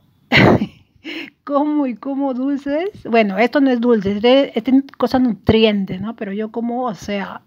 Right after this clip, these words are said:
cosas dulces que es aparte de lo que yo le estoy diciendo, ¿no? Y no, no subo de peso. Qué raro. <laughs> Bueno, mi arma es el agua, creo, ¿no?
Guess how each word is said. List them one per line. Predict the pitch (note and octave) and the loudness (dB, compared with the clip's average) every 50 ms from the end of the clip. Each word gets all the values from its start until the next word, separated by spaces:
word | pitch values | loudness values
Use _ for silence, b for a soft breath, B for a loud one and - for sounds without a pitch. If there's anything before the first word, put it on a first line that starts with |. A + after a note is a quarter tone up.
| _ _ _ - | _ _ _ -8
cosas | - G#3+ G#3 - A#3 G#3+ | -6 -4 -2 -2 -2 0
dulces | G#3 G#3+ G3+ - B3 A#3 | -2 -2 -2 -4 -4 -4
que | - A3+ G3 - _ _ _ _ _ - | -4 -6 -8 -8 _ _ _ _ _ -10
es | A#3+ A3+ | -6 -4
aparte | A3+ G#3 - - B3+ A#3 B3 | -4 -4 -2 -2 -2 -2 -2
de | A#3+ A#3+ A3 | -2 -4 -4
lo | G#3 F#3+ | -4 -6
que | F#3 | -8
yo | F3+ G3 | -8 -8
le | G#3 | -8
estoy | G#3 G3+ - G#3+ G3 | -8 -8 -8 -10 -8
diciendo, | F#3+ F#3 - G#3 G#3 F#3+ F3+ F3 | -10 -10 -10 -12 -12 -12 -12 -14
¿no? | E3+ - _ _ b b b b b b b b b b b b - | -16 -20 _ _ b b b b b b b b b b b b -4
Y | B3+ G#3+ | -2 -2
no, | G#3 G#3+ G#3+ A3 A3+ A3+ A#3 A#3+ C4 B3 | 0 0 0 0 0 0 0 0 0 0
no | B3 A3+ | -2 -2
subo | A3 - A#3+ A3 A3 G#3+ | -2 -2 0 0 0 0
de | G#3 F#3+ | 0 -4
peso. | - - G3 F#3+ - - F#3+ A3+ - - _ _ _ _ _ - B B B B B B B B | -6 -8 -8 -8 -8 -8 -10 -10 -14 -14 _ _ _ _ _ -20 B B B B B B B B
Qué | - A3+ A3 | -2 0 0
raro. | G#3 G#3 G3 G3 G3+ A3+ B3 D4 C#4 | 0 0 -2 -4 -6 -10 -6 -4 -4
<laughs> | - - - - _ _ _ _ _ - D#4 C4 B B B B B B B _ | -4 -4 -6 -16 _ _ _ _ _ -6 -6 -6 B B B B B B B _
Bueno, | - G#3+ G#3 G#3+ - - - - | -12 -12 -12 -12 -16 -10 -4 0
mi | A#3 A#3 A#3+ | 2 4 4
arma | C4 C4+ C#4+ D4 C#4+ C4+ | 6 6 4 4 2 0
es | A#3+ - | -2 -4
el | C4 G#3+ G#3 | -6 -4 -4
agua, | G#3+ A3 G#3 G3 F#3+ F#3+ | -4 -4 -4 -6 -10 -12
creo, | - G3+ G3 F#3+ F3+ F3+ | -12 -12 -12 -12 -12 -12
¿no? | G3+ A3+ C4 | -14 -14 -16